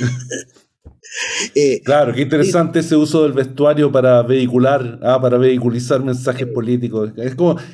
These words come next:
Speaker 2: Irina Caramanos debe disfrutarlo mucho.
Speaker 1: Eso sí, y dice,
Speaker 2: <laughs>
Speaker 1: "Señor diputado, esto que usted dice no es, no, no es lo correcto, no está en lo
Speaker 2: Ujú.
Speaker 1: cierto.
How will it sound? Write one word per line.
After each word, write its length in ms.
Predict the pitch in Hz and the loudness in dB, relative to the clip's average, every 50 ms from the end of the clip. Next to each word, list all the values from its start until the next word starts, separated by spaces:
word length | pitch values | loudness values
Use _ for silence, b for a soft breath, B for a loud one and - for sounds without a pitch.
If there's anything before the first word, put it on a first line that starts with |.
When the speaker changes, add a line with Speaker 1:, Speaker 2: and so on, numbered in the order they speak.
| B | B
Speaker 2:
Irina 300 | - 120 131 151 160 160 | -8 -4 -2 -2 0 0
Caramanos 420 | 143 156 147 135 143 156 170 175 170 | 2 0 0 2 2 0 0 0 0
debe 220 | 165 160 156 156 | 0 0 0 0
disfrutarlo 440 | 151 151 147 147 127 135 135 131 127 | -2 -4 -6 -4 -4 -4 -4 -2 -6
mucho. 260 | 113 95 85 - - - _ _ _ _ _ _ _ _ _ _ _ _ _ _ _ _ _ | -6 -8 -8 -12 -18 -20 _ _ _ _ _ _ _ _ _ _ _ _ _ _ _ _ _
Speaker 1:
Eso 280 | 160 160 151 - - 110 | -4 -4 -2 -4 -4 -8
sí, 240 | 104 107 107 98 _ _ | -8 -8 -10 -12 _ _
y 260 | - 135 131 131 127 127 120 | -2 0 2 2 2 0 -2
dice, 280 | 120 123 127 117 120 117 | -2 -4 -4 -2 0 0
Speaker 2:
<laughs> 240 | 107 101 113 - | 0 -2 -4 -8
Speaker 1:
"Señor 240 | - - 147 156 175 | -4 -4 0 2 2
diputado, 440 | 202 214 180 170 185 175 170 143 - B B B B | 2 2 0 0 0 -2 -2 -2 -6 B B B B
esto 240 | 202 190 - - 233 | -2 -2 0 -2 0
que 60 | 180 | 0
usted 200 | 185 - - 190 | -2 0 2 0
dice 200 | 185 185 - 190 175 | 0 2 0 0 2
no 160 | 175 190 233 | 4 4 4
es, 340 | 277 285 277 - - 254 - 196 | 2 2 0 -2 -4 -4 -2 0
no, 180 | 208 208 170 | 0 0 2
no 140 | 151 165 190 | 2 2 2
es 60 | 220 262 | 4 2
lo 60 | 285 | 2
correcto, 580 | 285 - - 453 - - _ _ 143 - - B B B B B B | 0 0 0 0 -2 -2 _ _ -2 -2 -2 B B B B B B
no 60 | 151 | -10
está 180 | - - 202 196 | -6 -2 0 0
en 60 | 233 | 2
lo 60 | 269 | 2
Speaker 2:
Ujú. 80 | 277 - | 2 2
Speaker 1:
cierto. 460 | 330 311 - - - - 127 113 | 2 0 0 -2 0 0 0 0